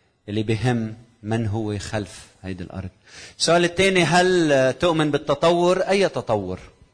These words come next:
أي تطور، adaptation، evolution بمعنى من نفس النوع بيتغير، ما في مشكلة. أكتر من هيك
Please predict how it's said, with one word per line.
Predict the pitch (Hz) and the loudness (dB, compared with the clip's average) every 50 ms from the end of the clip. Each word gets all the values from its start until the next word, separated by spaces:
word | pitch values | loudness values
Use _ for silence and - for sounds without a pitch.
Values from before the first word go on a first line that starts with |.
| _ _ _ _ _ _ _ _ _ _ - | _ _ _ _ _ _ _ _ _ _ 0
أي | 165 180 185 170 | 2 4 4 4
تطور، | - 151 - - 135 123 113 104 101 107 113 | 2 0 0 2 2 2 2 2 2 2 2
adaptation، | 110 147 147 - - 131 135 131 - - 143 151 170 202 208 170 151 139 - 117 | 2 0 0 0 -2 -2 -2 -2 -2 -2 -2 -2 -2 -4 -6 -8 -10 -8 -6 -4
evolution | 117 113 120 120 120 135 135 - - | -2 0 0 2 2 0 0 0 0
بمعنى | 139 127 117 123 120 127 131 131 135 131 | 0 0 0 2 2 2 2 2 2 0
من | 127 123 123 | 0 0 2
نفس | 123 143 139 - - 143 | 0 0 0 0 0 0
النوع | 131 123 123 127 151 165 165 160 | 0 2 2 2 4 2 2 0
بيتغير، | 131 117 113 - 107 120 127 127 139 151 160 175 165 - - - - - _ _ - | -2 -4 -6 -2 -2 0 0 2 2 2 2 0 -2 -6 -16 -20 -20 -20 _ _ -6
ما | 170 | -6
في | 165 - 139 | -6 -4 -4
مشكلة. | 120 113 107 - - - 107 104 113 - | -2 -2 -2 -4 -4 -4 -2 0 0 0
أكتر | 185 - - 175 160 | 0 2 2 2 2
من | 156 156 156 | 4 2 2
هيك | 151 165 170 180 175 - | 2 2 2 0 0 -4